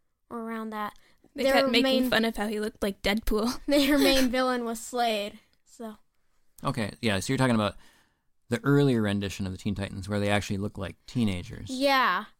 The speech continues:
Speaker 1: where <laughs> they were much s-, more serious and they actually look like teenagers. Which is
Speaker 3: Right.
Speaker 1: actually something that I wanted to bring up.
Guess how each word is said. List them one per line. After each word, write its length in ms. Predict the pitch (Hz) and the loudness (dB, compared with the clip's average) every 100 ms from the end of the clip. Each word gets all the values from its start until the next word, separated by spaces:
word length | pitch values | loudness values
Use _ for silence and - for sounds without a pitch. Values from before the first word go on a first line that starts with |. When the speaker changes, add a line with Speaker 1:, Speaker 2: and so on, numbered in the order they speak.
| - | -2
Speaker 1:
where 400 | 294 320 285 269 | 2 4 4 2
<laughs> 40 | |
they 200 | 277 277 | 2 2
were 240 | 262 254 254 | 2 0 0
much 320 | 269 294 - | 0 0 -4
s-, 260 | - - 269 | -10 -10 -2
more 300 | 269 269 269 | 0 0 -2
serious 560 | - 269 254 220 233 | -4 -2 0 0 0
and 160 | 285 262 | 0 2
they 80 | 247 | 2
actually 380 | 240 - 233 | 0 -2 -6
look 160 | 226 226 | -4 -4
like 160 | 208 - | -8 -8
teenagers. 680 | 254 233 208 196 190 - - _ _ | -6 -6 -8 -14 -18 -20 -20 _ _
Which 180 | - 302 | -2 0
is 100 | 339 | 4
Speaker 3:
Right. 60 | 381 | 2
Speaker 1:
actually 260 | - 453 392 | 2 -2 -2
something 500 | - 311 311 339 294 | -4 -2 0 0 2
that 120 | 269 | 2
I 80 | 254 | 2
wanted 260 | 254 269 | 0 -2
to 100 | 262 | -4
bring 240 | 254 262 220 | -4 -2 0
up. 240 | 247 | -2